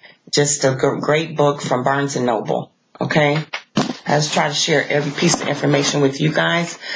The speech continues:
so you can start understanding. All right, so I wanna go off into my reading, and, um, that was some hell of an energy. So I wanna ask for the overall energy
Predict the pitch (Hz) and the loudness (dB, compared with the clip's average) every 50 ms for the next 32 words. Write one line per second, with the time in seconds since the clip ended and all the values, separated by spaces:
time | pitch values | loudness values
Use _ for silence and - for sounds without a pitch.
0 | - - - - - 151 147 151 156 160 - 156 143 139 - - 156 135 123 - | -8 -6 -2 0 0 2 2 2 0 2 2 2 2 2 0 0 0 0 0 -2
1 | - 135 139 135 143 143 - - 147 143 139 131 123 - - - 151 - _ _ | -2 -2 -2 0 0 0 0 0 0 0 0 0 0 -2 -4 -4 -6 -8 _ _
2 | _ _ _ _ _ _ _ _ _ _ _ _ _ _ _ _ _ _ _ _ | _ _ _ _ _ _ _ _ _ _ _ _ _ _ _ _ _ _ _ _
3 | _ _ _ _ _ - - _ _ - - - - - - - - - 151 156 | _ _ _ _ _ -20 -20 _ _ -12 -8 -4 -4 -4 -4 -6 -4 0 2 2
4 | 147 147 143 131 - - 143 127 170 175 196 208 208 202 196 196 185 180 - 175 | 4 2 2 -2 -4 -2 0 0 2 2 2 0 0 2 2 2 2 2 0 -4
5 | 160 - - 160 139 135 135 139 143 143 147 151 147 147 151 - - - - - | -2 -2 0 0 0 0 2 2 2 4 4 4 4 2 0 -2 -8 -10 -12 -10
6 | - - - - _ - - 147 143 139 139 139 135 - - 139 139 135 131 127 | -8 -8 -10 -12 _ 0 2 4 4 4 4 2 0 0 0 0 2 2 2 2
7 | 123 127 131 131 131 - - - - - - _ _ _ _ _ _ _ _ _ | 0 -2 -4 -6 -6 -8 -12 -16 -18 -20 -20 _ _ _ _ _ _ _ _ _
8 | _ _ _ _ _ _ _ _ _ _ _ _ - 135 151 170 135 143 147 - | _ _ _ _ _ _ _ _ _ _ _ _ -2 0 0 0 0 -2 -2 -2
9 | - 120 135 156 175 156 143 139 - - - - - 120 117 - - - - - | -2 -2 0 2 2 2 2 2 0 -2 -4 -4 -4 -6 -8 -8 -6 -6 -6 -6
10 | - 143 143 147 147 - - - - - - - - _ _ _ - - - - | -6 -8 -10 -10 -10 -10 -10 -10 -10 -14 -18 -20 -20 _ _ _ -18 -18 -18 -18
11 | - _ - - - - - - - - - - 160 151 147 151 151 170 175 180 | -14 _ -10 -10 -10 -10 -6 -4 -4 -4 -2 0 0 0 0 0 0 0 0 0
12 | - - 151 156 156 - - 143 143 - - 151 151 160 165 160 160 165 - - | 0 0 0 0 -2 -2 0 0 2 2 2 2 2 2 2 0 0 -2 -2 0
13 | 143 156 160 151 143 - - 101 90 - - - | 2 4 4 4 2 0 -2 -2 -2 -2 -4 -6